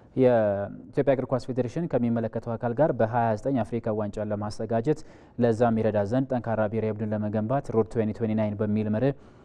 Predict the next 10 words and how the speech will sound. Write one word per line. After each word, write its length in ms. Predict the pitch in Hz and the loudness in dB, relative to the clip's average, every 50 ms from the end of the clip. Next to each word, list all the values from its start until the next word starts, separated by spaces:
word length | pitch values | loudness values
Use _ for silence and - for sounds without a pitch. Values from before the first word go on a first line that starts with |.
| - - - - | -20 -20 -6 0
የታዳጊዎች 880 | - 120 107 104 98 95 - - - 131 120 113 117 113 107 117 110 - | 4 4 6 6 4 2 -2 -2 -2 0 0 2 2 2 2 2 0 0
ላይ 140 | 120 123 117 | 0 0 0
ስራዎችን 360 | 110 - 117 110 104 - 117 | 0 0 -2 -4 -2 -2 -4
እየሰራ 320 | 117 113 113 - 127 113 117 | -2 -2 -2 -4 -4 -2 0
እንደሆነ 220 | 120 117 123 127 | 0 2 2 0
ይታወቃል። 460 | 180 - 151 156 170 - - 240 277 269 | 0 0 0 -2 0 -2 -2 -2 0 0
እነዚህ 260 | 240 208 185 165 - | 2 2 2 2 4
ታዳጊዎች 460 | 156 135 127 120 113 104 110 104 - | 2 2 4 2 0 0 0 -4 -6
እንግዲህ 300 | - 104 107 113 135 151 151 - - - - - - - | -6 -6 -2 0 0 0 0 -2 -8 -20 -20 -18 -6 -2
በሴካፋ 420 | 117 113 - 123 - 120 110 104 | -2 0 0 0 -2 -2 0 0